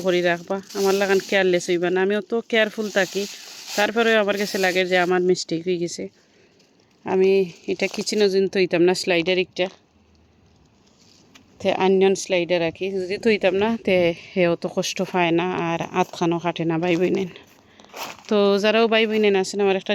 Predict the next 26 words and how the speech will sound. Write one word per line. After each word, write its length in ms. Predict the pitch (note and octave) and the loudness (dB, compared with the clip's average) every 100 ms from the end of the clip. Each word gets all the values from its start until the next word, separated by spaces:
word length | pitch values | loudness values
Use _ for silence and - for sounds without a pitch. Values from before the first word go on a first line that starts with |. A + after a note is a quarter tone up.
| G3 | -4
রিকোয়েস্ট 280 | G3+ G3+ - | -4 -6 -6
থাকবো, 180 | F#3 F#3 - | -6 -6 -6
কিচেনের 380 | G3 G#3+ G3+ G3 | -4 -2 -2 -2
স্টাফ 220 | G3+ F3+ F3+ | -4 -4 -2
যেটা 240 | F#3 E3+ F3+ F3+ | -4 -2 -2 -2
আছে, 240 | - F#3+ F3+ _ _ _ _ _ _ _ _ _ _ _ _ | -4 -4 -6 _ _ _ _ _ _ _ _ _ _ _ _
ব্লেন্ডার 540 | - F3 E3 F3 F3 F3+ E3+ | -6 -2 0 0 0 -2 -2
হো, 160 | F#3 F3+ F3 D#3+ - | 0 0 0 -4 -6
নাইফ 220 | F3 F3 - | -4 -4 -6
হো, 100 | - F#3 F3 | -4 -4 -2
সবটা 340 | F#3+ - - F3 - _ - - - | -6 -6 -4 -4 -8 _ -20 -16 -2
লাইক 220 | F#3 F3 - G3 | 0 0 0 -2
রাখবা 260 | F#3 F#3+ G3+ | -2 -2 -2
একটু 180 | F#3 - F#3+ | -2 -6 -4
জুইত 200 | F#3 F3+ - | -2 -4 -6
করি। 200 | G3+ F#3 - - - - _ _ _ - | -8 -6 -8 -12 -20 -20 _ _ _ -16
কিতে 200 | F#3+ G3+ | -6 -4
লাগি 220 | F#3+ F#3+ A3 - - - _ G3+ | -2 -2 -6 -10 -20 -20 _ -8
বাচ্চাইনতে 460 | G3+ - G#3 G#3+ A#3+ G#3 | -6 -2 0 2 2 0
বুঝে 240 | A3 A#3 A3+ | -2 0 2
না, 60 | G#3+ A3+ - G#3 | 0 -2 -8 -4
আর 100 | F3+ F#3 | -2 0
লইলে 280 | F#3+ F#3+ A3 G#3 | -2 0 2 0
এত 100 | - G3 | -2 -6
লইয়া 180 | F#3+ F#3 | -4 -2
বাদে 160 | G3 G3 | -2 -4